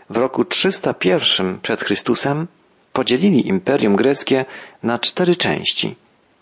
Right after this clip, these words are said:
Spośród czterech królestw powstałych z rozpadu Imperium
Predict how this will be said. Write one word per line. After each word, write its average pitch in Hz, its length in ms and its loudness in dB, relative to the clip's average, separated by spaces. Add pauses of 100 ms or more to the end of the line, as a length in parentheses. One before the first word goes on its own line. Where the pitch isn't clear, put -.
(220)
Spośród - 720 0
czterech - 800 0
królestw 107 840 0
powstałych 113 640 0
z 98 40 -4
rozpadu 113 520 2
Imperium 113 600 2